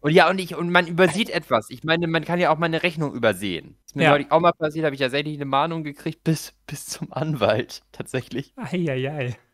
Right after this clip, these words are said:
Speaker 1: Da hab ich echt, ja, Rechnung übersehen und dann tatsächlich zwei Wochen nicht in der Wohnung und plötzlich, zack, boum, bonjour.
Speaker 2: Das ist
Speaker 1: Hätte ich
Speaker 2: tatsächlich nicht so schön, das stimmt.
Speaker 1: Hätte ich fast, musste ich, hab ich beim Anwalt schon angerufen.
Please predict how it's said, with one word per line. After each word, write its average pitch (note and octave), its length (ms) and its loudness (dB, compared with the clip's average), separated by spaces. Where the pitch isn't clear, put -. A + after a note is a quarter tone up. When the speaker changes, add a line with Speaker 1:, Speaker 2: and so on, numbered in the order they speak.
Speaker 1:
Da C#3 140 6
hab C#3 80 8
ich D3 120 0
echt, D#3 160 -2
ja, C3 120 8
Rechnung E3+ 400 2
übersehen D3 680 2
und C#3+ 180 -4
dann D3 180 6
tatsächlich D#3+ 480 -4
zwei D3 260 6
Wochen D3 200 0
nicht C3+ 160 -6
in B2+ 80 -8
der B2 160 0
Wohnung D#3+ 360 -4
und C#3 100 -8
plötzlich, E3+ 540 -2
zack, B2+ 220 2
boum, B2+ 160 -4
bonjour. A#2 340 0
Speaker 2:
Das G3 300 8
ist C#4+ 220 0
Speaker 1:
Hätte - 100 -2
ich - 60 -6
Speaker 2:
tatsächlich B3+ 520 2
nicht A#3+ 220 -2
so A#3+ 120 -4
schön, C#3+ 380 -4
das E3 160 -6
stimmt. C#3 300 -6
Speaker 1:
Hätte C#3 120 4
ich D#3 80 -4
fast, - 360 0
musste D#3+ 220 0
ich, E3+ 120 -4
hab D#3+ 100 2
ich E3+ 80 2
beim D3+ 140 4
Anwalt F3 300 0
schon C#3+ 140 -8
angerufen. D#3+ 440 -6